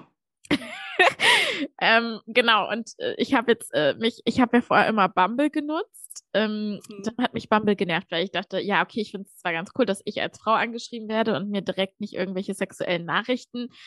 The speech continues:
Speaker 1: zugeflötet werden, aber irgendwie nervt mich das jetzt auch.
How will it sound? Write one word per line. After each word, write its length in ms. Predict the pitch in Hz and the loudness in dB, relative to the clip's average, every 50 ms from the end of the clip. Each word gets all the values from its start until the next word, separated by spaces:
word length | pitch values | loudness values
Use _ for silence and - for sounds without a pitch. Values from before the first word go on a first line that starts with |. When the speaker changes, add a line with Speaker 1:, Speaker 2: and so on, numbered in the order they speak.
| - - - _ _ | -20 -20 -20 _ _
Speaker 1:
zugeflötet 800 | _ - 269 226 220 247 240 - - 226 240 247 247 254 233 - | _ -4 -4 -2 0 -2 -2 -2 0 2 2 2 2 0 -6 -2
werden, 200 | - 185 185 202 - | 0 0 0 2 0
aber 240 | - 220 180 - | -2 0 0 -2
irgendwie 220 | - 208 240 - 262 | -2 -4 -4 -4 -2
nervt 280 | 233 214 202 233 - | 2 2 2 2 2
mich 120 | - 240 - | -4 -10 -4
das 180 | - 214 208 - | -4 -6 -4 -4
jetzt 180 | 208 190 _ _ - | -8 -8 _ _ 0
auch. 380 | 180 170 190 269 370 - - | 2 6 6 4 4 2 -4